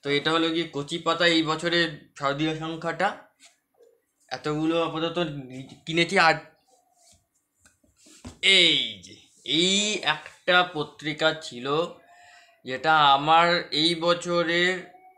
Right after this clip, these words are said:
সেরা বললে, আমাকে যদি বলা হয় যে BookTok as a book seller বা বুক পা-, বই পাঠক, আহ, সবচেয়ে বৈচি-, বিষয় বৈচিত্র্য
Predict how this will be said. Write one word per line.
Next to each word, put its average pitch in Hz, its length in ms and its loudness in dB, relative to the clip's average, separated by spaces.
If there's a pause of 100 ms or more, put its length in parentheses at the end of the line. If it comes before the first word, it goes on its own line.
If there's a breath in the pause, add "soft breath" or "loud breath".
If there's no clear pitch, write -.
(420)
সেরা 180 500 2
বললে, 190 440 2 (680)
আমাকে 185 400 0
যদি 220 200 2
বলা 180 340 4
হয় 160 280 4
যে 160 180 0 (440)
BookTok 180 520 0 (1040)
as 143 200 -2
a 160 100 2 (100)
book 180 160 -4 (100)
seller 170 340 4
বা 156 140 2
বুক 156 240 -6 (100)
পা-, 131 240 2
বই 160 160 0
পাঠক, 143 540 -4 (840 soft breath)
আহ, 113 420 -4
সবচেয়ে 156 480 -4 (100)
বৈচি-, 175 460 -2
বিষয় 196 400 4
বৈচিত্র্য 202 960 0